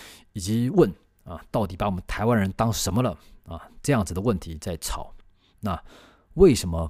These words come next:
不直接上升到我们刚刚那个好莱坞电影的层次？啊，我们来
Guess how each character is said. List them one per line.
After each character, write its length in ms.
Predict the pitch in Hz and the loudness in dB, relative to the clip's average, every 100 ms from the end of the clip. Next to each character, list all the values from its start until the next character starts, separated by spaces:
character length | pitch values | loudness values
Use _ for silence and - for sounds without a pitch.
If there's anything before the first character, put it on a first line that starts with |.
| - | -2
不 100 | 113 | 0
直 220 | - 92 | 0 -4
接 240 | - 98 101 | -4 -2 -2
上 260 | - 101 | 0 0
升 180 | 85 107 | 0 -2
到 140 | 104 | -2
我 80 | 73 | -4
们 120 | 80 87 | -8 -6
刚 160 | 101 | -4
刚 240 | 104 98 104 - - - - | -2 -2 -4 -12 -20 -20 -12
那 100 | 101 | -10
个 120 | 95 | -6
好 340 | 87 - 98 85 | -6 -4 0 0
莱 220 | 85 104 | 0 0
坞 180 | 131 131 | 0 0
电 180 | - 107 | 0 0
影 60 | |
的 140 | 82 82 | 0 -6
层 280 | - - 95 | -6 -4 -4
次？ 260 | - 117 - _ _ _ _ - | -2 -4 -4 _ _ _ _ -14
啊， 100 | 87 | -10
我 100 | 87 | -4
们 120 | 120 | 0
来 120 | 127 | 0